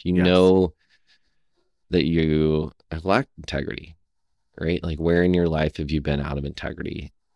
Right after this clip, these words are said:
Speaker 1: and, or trying to do it alone?
Speaker 2: Right.
Speaker 1: Right? Because the other thing I'm clear on is doing it alone, it can work,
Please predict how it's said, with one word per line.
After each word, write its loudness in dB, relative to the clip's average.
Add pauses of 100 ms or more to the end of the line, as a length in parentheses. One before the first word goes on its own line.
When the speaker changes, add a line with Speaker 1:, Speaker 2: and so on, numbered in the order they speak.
(120)
Speaker 1:
and, -4 (960)
or 0
trying -4
to -8
do -6
it -6
alone? -12 (640)
Speaker 2:
Right. -8
Speaker 1:
Right? -2
Because 0
the 6
other 4
thing 0
I'm -2
clear -8
on -8
is -10 (1160)
doing 2
it 4
alone, -4 (400)
it -8
can 0
work, -6